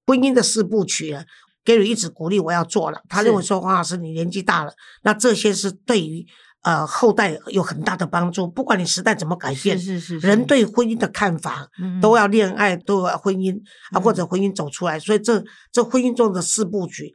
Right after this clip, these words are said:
Speaker 2: 嗯。
Speaker 1: 所以婚前的进修里面，我就是鼓励说，
Speaker 2: 嗯。
Speaker 1: 将来会谈到的。我如果当了 YouTuber 谈这一块的话，我一定鼓励大家，
Speaker 2: 嗯。
Speaker 1: 你一定要去多认识你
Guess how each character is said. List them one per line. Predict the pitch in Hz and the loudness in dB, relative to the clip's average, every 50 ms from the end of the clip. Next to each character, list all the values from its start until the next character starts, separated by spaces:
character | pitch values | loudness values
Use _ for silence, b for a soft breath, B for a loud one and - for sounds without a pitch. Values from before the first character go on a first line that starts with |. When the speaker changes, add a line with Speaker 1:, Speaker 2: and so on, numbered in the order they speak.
| _ - | _ -6
Speaker 2:
嗯。 | 185 185 175 | -4 -2 0
Speaker 1:
所 | 185 | 0
以 | 226 220 | 0 2
婚 | - 277 269 277 | 2 0 2 2
前 | 240 220 190 | 0 0 0
的 | 190 190 | 0 -2
进 | 190 - 233 202 175 | -2 -2 -2 -2 0
修 | - 208 208 | 0 0 0
里 | 180 170 | 0 -2
面， | 165 202 202 - | -2 -4 -4 -2
我 | - 185 | -4 -2
就 | 175 269 262 | 0 0 0
是 | 226 262 | 0 0
鼓 | 254 - 175 175 | -4 -4 -6 -4
励 | 196 214 | -4 -2
说， | 196 - 190 196 196 202 B 185 180 170 | -2 -2 -2 -2 -2 -4 B -12 -8 -8
Speaker 2:
嗯。 | 180 170 156 147 147 | -6 -6 -8 -6 -2
Speaker 1:
将 | 143 247 240 | -2 0 0
来 | 233 190 | 0 0
会 | 175 226 208 | 0 0 -2
谈 | 220 - - - 165 170 | -2 -4 -8 -6 -6 -4
到 | - - - | -2 -4 -4
的。 | - - - - | -6 -8 -10 -6
我 | 175 185 185 180 | -4 -4 -2 0
如 | 208 233 | 2 4
果 | 240 240 | 4 4
当 | 240 214 208 220 | 2 0 0 0
了 | 220 202 | 0 0
YouTuber | 190 - 214 220 214 214 220 220 214 208 170 165 | 0 2 2 2 2 4 2 2 2 2 -2 -4
谈 | - - 160 165 | -2 -4 -6 -2
这 | 151 196 | 0 0
一 | 202 185 | 0 0
块 | 190 190 170 156 | 0 -4 -6 -6
的 | |
话， | 151 165 - - | -8 -10 -10 -2
我 | - 196 233 | 2 2 4
一 | - 196 | 4 4
定 | 175 285 233 | 2 2 2
鼓 | 151 - 175 190 | 2 0 0 0
励 | 214 | 2
大 | 202 208 185 | 2 2 0
家， | 180 - 185 180 | 0 -2 -4 -4
Speaker 2:
嗯。 | - B B B B B B | -6 B B B B B B
Speaker 1:
你 | 175 202 | 0 0
一 | 208 208 208 294 302 | 0 0 0 -2 0
定 | 302 - 294 | 0 0 0
要 | 294 254 226 | 2 2 2
去 | 226 226 233 | 0 -2 -4
多 | 226 - - 247 254 262 | -4 2 4 6 6 6
认 | 247 269 262 214 | 6 4 2 2
识 | 180 - - 233 208 | 2 0 0 0 -2
你 | 185 165 156 143 143 | -2 -2 -4 -6 -6